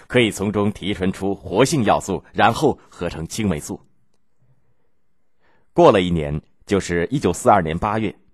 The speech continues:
弗洛里同样热情地回报了弗莱明。那时，弗莱明眼看圣玛丽医院收下了一个叫做兰伯特的病人，由于链球菌感染而患脑膜炎，即将死亡。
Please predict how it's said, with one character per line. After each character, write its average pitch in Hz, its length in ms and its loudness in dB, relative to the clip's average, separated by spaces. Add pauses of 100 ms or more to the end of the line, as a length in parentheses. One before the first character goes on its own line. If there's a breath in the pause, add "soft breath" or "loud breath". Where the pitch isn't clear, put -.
(220)
弗 135 180 -2
洛 156 120 6
里 95 160 0
同 120 260 0
样 135 160 4
热 175 200 4
情 80 200 -6
地 78 200 -4
回 87 260 -4
报 87 220 0
了 69 120 -6
弗 - 140 -10
莱 82 120 -4
明。 76 240 -6 (1500)
那 147 140 4
时， 131 300 2
弗 - 100 0
莱 151 140 6
明 131 260 2
眼 104 180 4
看 117 300 2
圣 131 240 0
玛 101 140 2
丽 127 120 0
医 107 100 -2
院 110 140 4
收 120 200 -2
下 120 100 -2
了 101 80 -4
一 98 100 -6
个 104 140 -4
叫 101 160 -2
做 90 340 -2
兰 123 200 2
伯 196 100 -4
特 143 160 -8
的 90 80 -6
病 95 220 0
人， 71 180 -10 (480)
由 123 160 4
于 143 140 2
链 165 260 4
球 127 160 0
菌 139 160 -4
感 110 180 0
染 82 280 -2 (200)
而 90 140 2
患 87 220 -4
脑 69 100 -4
膜 85 140 0
炎， 90 260 -4 (320)
即 78 140 -14
将 - 160 -14
死 - 140 -12
亡。 57 220 -16